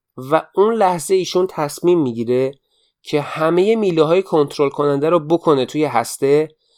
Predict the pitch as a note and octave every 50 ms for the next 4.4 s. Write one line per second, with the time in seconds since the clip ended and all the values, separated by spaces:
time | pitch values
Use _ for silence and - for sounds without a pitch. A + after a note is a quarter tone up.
0 | _ _ _ _ _ D3 D3 D3 D3+ F#3 G3+ A3 A3+ G#3 F#3+ E3 - - C#3+ C#3+
1 | C#3 C3+ - - C#3 C3+ B2 B2 C3+ C3+ D3+ E3+ F#3 F3+ - - D3 C3 C#3 D3
2 | D#3+ D3+ D3 C3+ A#2+ A2+ G#2+ G#2+ G#2+ A2+ A2+ A#2 A#2 - _ _ _ _ _ C#3+
3 | C#3+ C3+ C3 D#3 E3+ F3 G3 F3 D#3+ D3 - - D#3 D3+ D#3 D#3 D3+ D3 C#3+ C#3
4 | B2+ - - G#2 G2 G#2 A2